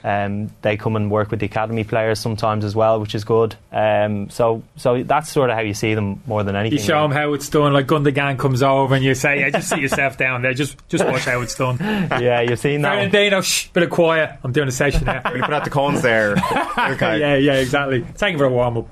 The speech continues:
Speaker 3: Yeah.
Speaker 1: No, no, they're, they're super respectful. Yeah,
Speaker 2: Is
Speaker 1: it's
Speaker 2: that
Speaker 1: co-,
Speaker 2: right, yeah?
Speaker 1: coaching is so different to playing, and I think they understand that.
Speaker 3: Right.
Speaker 1: Um, it's a totally different kettle of fish.
Speaker 3: What's really interesting is that if you were coaching that same age group in Ireland,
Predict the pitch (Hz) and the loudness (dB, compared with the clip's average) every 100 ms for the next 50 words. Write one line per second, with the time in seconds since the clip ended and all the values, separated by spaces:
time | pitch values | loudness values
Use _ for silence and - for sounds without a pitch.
0 | - 120 107 104 98 117 104 - 117 110 | -10 -2 0 -2 -4 -8 -8 -4 -2 0
1 | 117 120 123 113 - 139 127 110 104 104 | 0 -2 -2 -2 -2 0 0 0 0 -2
2 | 107 - 98 - _ - 110 104 110 139 | -2 -2 -4 -4 _ -8 0 2 2 2
3 | 151 143 143 143 156 160 151 120 - 123 | 0 -2 0 0 0 0 -2 0 2 2
4 | 123 120 - 104 - 104 101 101 98 98 | 0 -2 -2 -4 -2 0 0 -2 -2 -4
5 | 117 104 107 104 95 - 98 95 90 - | -4 -2 -2 -2 -4 -2 -2 -2 -4 -6
6 | _ _ _ - 92 90 90 92 - - | _ _ _ -6 -4 -2 -4 -8 -10 -14
7 | 110 107 101 101 98 - 101 - 95 90 | -10 -4 -2 -2 -4 -6 -6 -4 -4 -4
8 | - - 90 - - - - - - - | -4 -6 -6 -6 -18 -20 -20 -20 -20 -14
9 | - 165 196 160 139 139 135 120 117 107 | -6 -4 -2 0 0 0 -2 0 -2 -2
10 | 107 104 98 - - - 123 110 117 117 | -2 -2 -4 -12 -20 -10 -6 -4 -2 0
11 | 113 110 104 98 - - - 107 101 107 | 2 4 2 0 -6 -8 -2 0 0 -2
12 | 98 95 95 - 104 - 104 101 98 92 | -2 -2 -4 -6 -4 0 0 0 -2 -2
13 | 104 95 101 110 101 87 - | -4 -2 0 -2 -4 -10 -14